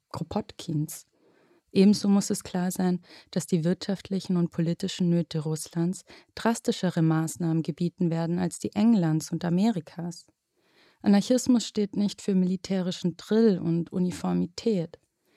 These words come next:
Er steht jedoch für den Geist der Revolte, in welcher Form auch immer, gegen alles, das der Entwicklung des Menschen hinderlich ist.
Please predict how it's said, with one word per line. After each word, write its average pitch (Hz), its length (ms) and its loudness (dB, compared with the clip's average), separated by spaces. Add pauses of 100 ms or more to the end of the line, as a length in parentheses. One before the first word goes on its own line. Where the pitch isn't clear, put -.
(180)
Er - 100 -2
steht 226 280 0
jedoch 214 260 -2
für - 140 -4
den 190 160 0
Geist 175 340 0
der 185 140 -2
Revolte, 170 680 2 (420)
in 175 120 6
welcher 185 280 2
Form 180 360 2
auch 180 180 -4
immer, 156 480 0
gegen 175 300 2
alles, 175 520 2 (240)
das 190 160 2
der - 120 -2
Entwicklung 220 520 2
des 214 180 -2
Menschen 170 400 2
hinderlich 151 500 2
ist. - 460 -10